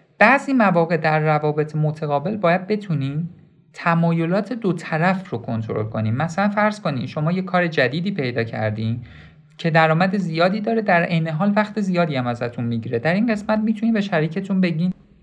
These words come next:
من باید این شغل رو بگیرم چون برامون خیلی مهمه، ولی در عین حال نگران اینم که بتونیم به میزان کافی کنار هم باشیم و به ارتباطمون لطمه‌ای نخوره. اگر قول بدم تلاش کنم که یه زمانهایی رو برای رابطمون حفظ کنم، تو هم موافقی که من این کار رو قبول کنم؟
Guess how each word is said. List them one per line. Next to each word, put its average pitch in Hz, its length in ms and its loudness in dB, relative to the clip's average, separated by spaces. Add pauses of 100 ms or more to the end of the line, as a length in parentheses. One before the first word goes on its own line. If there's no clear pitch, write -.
من 214 240 2
باید 208 200 4
این 220 100 0
شغل 208 300 0
رو 190 100 0
بگیرم 139 500 0
چون 190 240 0
برامون 165 320 2
خیلی 147 400 -4
مهمه، 110 580 -4
ولی 202 180 2
در 202 200 2
عین 160 260 0
حال 156 220 0
نگران 160 460 0
اینم 185 360 0
که 175 120 -6
بتونیم 160 540 -2
به 139 100 -6
میزان 147 420 -2
کافی 160 460 -6
کنار 147 260 -2
هم 147 300 -4
باشیم 165 320 -4
و 160 40 -4
به 143 220 0
ارتباطمون 151 640 -2
لطمه‌ای 123 400 -2
نخوره. 113 460 -4 (460)
اگر 226 260 2
قول 220 300 4
بدم 208 300 4
تلاش 165 380 0
کنم 175 360 0
که 160 120 -6
یه 170 100 -4
زمانهایی 139 720 -2
رو 180 100 -4
برای 135 280 0
رابطمون 123 540 -4
حفظ 117 260 -8
کنم، 147 280 -4
تو 160 140 -6
هم 180 100 0
موافقی 147 460 0
که - 100 -8
من 110 100 -2
این 110 100 -2
کار 110 180 0
رو - 60 -4
قبول 104 280 -2
کنم؟ - 340 -8